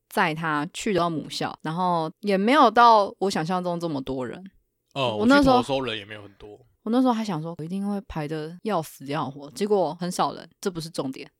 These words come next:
Speaker 2: 嘿。
Speaker 1: 重点是要，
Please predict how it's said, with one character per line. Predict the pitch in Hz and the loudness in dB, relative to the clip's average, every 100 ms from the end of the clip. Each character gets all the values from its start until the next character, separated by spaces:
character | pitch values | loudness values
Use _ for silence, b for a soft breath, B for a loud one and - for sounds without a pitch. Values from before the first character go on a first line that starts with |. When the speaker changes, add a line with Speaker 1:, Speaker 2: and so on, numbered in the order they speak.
| _ | _
Speaker 2:
嘿。 | - | 2
Speaker 1:
重 | 254 208 | 4 4
点 | 185 147 151 | 0 -4 -4
是 | - 185 - b b b b b b b b _ - | -4 -4 -6 b b b b b b b b _ 6
要， | 269 | 6